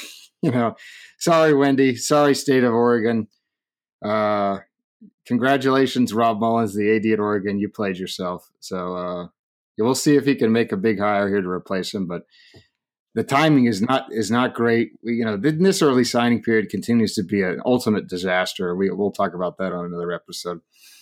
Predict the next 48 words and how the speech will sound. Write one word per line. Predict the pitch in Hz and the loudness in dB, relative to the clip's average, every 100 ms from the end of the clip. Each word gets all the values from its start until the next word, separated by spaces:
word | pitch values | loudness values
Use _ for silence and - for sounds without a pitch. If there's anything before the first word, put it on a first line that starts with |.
| _ - _ | _ -20 _
Uh, | 113 110 110 - | 2 2 2 -2
the | 101 120 | 2 4
other | 156 180 | 6 4
news | 151 151 | 6 4
that | 123 113 | 4 2
broke | 113 117 120 | 4 2 2
since | - 101 | -2 -2
we | 113 | 0
recorded | 101 98 117 107 98 | 0 0 0 2 0
the | 92 | 0
rest | 101 101 | -2 -4
of | 98 | -6
this | 95 | -8
podcast, | - 90 - 110 107 | -4 -6 -4 -4 -4
which | - - | -6 -6
you | 98 | -4
will | 90 | -2
later | 95 92 | -2 -2
hear, | 92 107 117 | -2 0 2
is | 135 104 | 0 -2
that | 90 92 | -2 0
Arkansas, | 113 120 107 - 113 107 110 - - - - | 0 0 -2 0 0 0 -2 -6 -20 -18 -6
uh, | 98 | -6
hired | 92 110 113 107 101 85 _ _ | -2 0 2 2 2 -4 _ _
Chad | - 135 131 | -2 0 2
Morris, | 110 107 127 131 | 0 0 0 -2
which, | 113 113 | -4 -2
by | 214 | 0
the | 233 | 2
way, | 151 131 | 4 4
was | 107 | 0
broken | 87 123 180 214 214 | 0 2 2 2 2
by | 131 123 | 2 4
our | 117 110 | 4 2
Arkansas | 123 - 110 - 101 | 2 -2 -4 -4 -6
site, | - 92 98 | -4 -6 -4
hog | 107 120 120 | -2 -2 -4
sports | - 110 113 - | -4 -2 -2 -4
dot | 110 101 110 | -4 -4 -4
com. | 98 87 95 - 98 _ _ _ _ _ _ | -6 -6 -8 -12 -20 _ _ _ _ _ _
And | 131 131 120 - _ - _ _ | 0 2 0 -4 _ -20 _ _
they | - 156 226 | -2 2 4
reported | 240 202 190 | 2 2 4
as | 175 | 4
a | 143 | 2
done | 110 165 143 | 2 0 2
deal, | 180 156 110 | 2 2 2
yet | 107 123 | 2 0